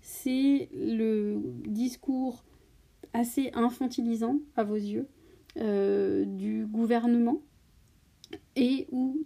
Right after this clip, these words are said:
des politiques, qu'ils soient dans l'opposition ou membres, justement, de la majorité, et infantilisation qui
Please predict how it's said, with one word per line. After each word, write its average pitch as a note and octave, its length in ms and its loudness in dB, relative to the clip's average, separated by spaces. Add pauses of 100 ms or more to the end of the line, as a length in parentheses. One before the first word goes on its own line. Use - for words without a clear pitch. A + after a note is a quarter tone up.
des F#3 400 0
politiques, G3 480 2
qu'ils A3 220 -6
soient G#3+ 180 -2
dans G3+ 140 4
l'opposition F#3+ 840 -2
ou A#3 380 -2 (500)
membres, G#3 540 0 (100)
justement, G3+ 640 0
de G3+ 180 0
la G#3+ 140 0
majorité, G3+ 760 0 (540)
et C4 240 2
infantilisation C4 920 6 (120)
qui C#4+ 720 2